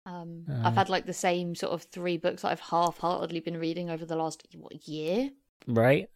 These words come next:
Speaker 2: Like, it's
Speaker 1: And then,
Speaker 2: it
Speaker 1: then I'll find a book I like and I'll read it in, like, not much time at all.
Speaker 2: Yeah.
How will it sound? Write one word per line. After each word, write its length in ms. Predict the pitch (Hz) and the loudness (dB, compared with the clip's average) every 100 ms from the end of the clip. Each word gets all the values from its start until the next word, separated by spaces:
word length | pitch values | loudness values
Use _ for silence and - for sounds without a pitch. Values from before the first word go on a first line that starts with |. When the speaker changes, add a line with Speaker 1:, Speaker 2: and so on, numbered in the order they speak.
| _ _ _ _ _ | _ _ _ _ _
Speaker 2:
Like, 180 | 143 185 | 6 6
it's 180 | 185 190 | 4 2
Speaker 1:
And 80 | |
then, 160 | 226 339 | 2 6
Speaker 2:
it 40 | |
Speaker 1:
then 120 | 415 440 | 8 12
I'll 100 | 403 | 12
find 220 | 392 359 | 12 6
a 20 | 302 | 6
book 160 | 277 | 4
I 60 | 247 | 6
like 240 | 247 190 | 6 6
and 80 | 170 | 2
I'll 80 | 170 | 0
read 220 | 190 180 | 2 2
it 180 | - - | 0 -4
in, 120 | 170 | -4
like, 260 | 160 151 - _ _ _ _ _ _ - | -4 -6 -8 _ _ _ _ _ _ -8
not 160 | 175 | -6
much 200 | 147 - | -6 -8
time 180 | 156 151 | -10 -12
at 120 | 156 | -8
all. 300 | 160 - - _ _ _ | -6 -6 -10 _ _ _
Speaker 2:
Yeah. 200 | 147 127 | -6 -6